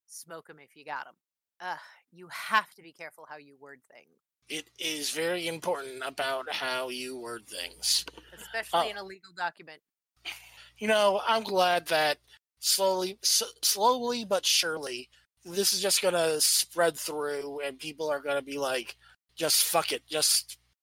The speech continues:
Speaker 1: Just, it's not worth it. We can't do it reliably or cost-effectively, and there's, it's just not worth it. Yes, I'm hoping that's where that goes.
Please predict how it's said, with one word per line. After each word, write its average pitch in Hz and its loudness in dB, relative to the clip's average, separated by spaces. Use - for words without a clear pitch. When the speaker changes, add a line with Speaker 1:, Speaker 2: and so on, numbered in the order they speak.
Speaker 1:
Just, - -16
it's 185 -18
not 165 -8
worth 156 -18
it. 165 -16
We 214 -16
can't 226 -8
do 180 -14
it 170 -16
reliably 165 -6
or 156 -14
cost-effectively, 151 -12
and 151 -20
there's, 160 -20
it's 165 -20
just - -18
not 147 -14
worth 135 -20
it. - -20
Yes, 143 -18
I'm 156 -16
hoping 165 -20
that's 147 -20
where 131 -20
that 113 -20
goes. - -20